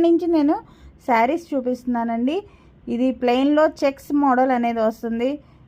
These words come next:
మీరు కంపేర్ చేసుకో-, కంపేర్ చేసైనా తీసుకోవచ్చు. బయట ఛానల్స్లో కానీ, ఆన్లైన్లో కానీ, ఎక్కడైనా సెవెన్ ఫిఫ్టీ రూపీస్ ఉన్నాయండి ఇవి. మన దగ్గర only త్రీ ఫిఫ్టీ రూపీస్ ప్లస్ షిప్పింగ్ అనేది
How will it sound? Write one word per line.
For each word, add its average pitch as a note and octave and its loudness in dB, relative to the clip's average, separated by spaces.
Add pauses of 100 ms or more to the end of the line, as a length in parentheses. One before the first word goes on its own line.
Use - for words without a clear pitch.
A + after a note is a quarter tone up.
(220)
మీరు C#4+ 0 (100)
కంపేర్ D#4 2
చేసుకో-, C#4+ 0 (320)
కంపేర్ C#4 0
చేసైనా D#4+ 0 (540)
తీసుకోవచ్చు. C4+ -2 (560)
బయట C#4+ 0 (200)
ఛానల్స్లో B3 -2 (120)
కానీ, A3 -2 (180)
ఆన్లైన్లో B3 0 (120)
కానీ, A3 -2 (520)
ఎక్కడైనా A#3 0 (340)
సెవెన్ C#4 4
ఫిఫ్టీ C4+ 0
రూపీస్ B3+ -2
ఉన్నాయండి C4 2 (300)
ఇవి. C#4+ -4 (640)
మన B3+ 2 (160)
దగ్గర C4+ 0 (240)
only A#3+ 0 (100)
త్రీ C4+ -2 (100)
ఫిఫ్టీ B3+ -4
రూపీస్ C4 -2 (160)
ప్లస్ C#4 -2
షిప్పింగ్ C4 2
అనేది A#3+ -4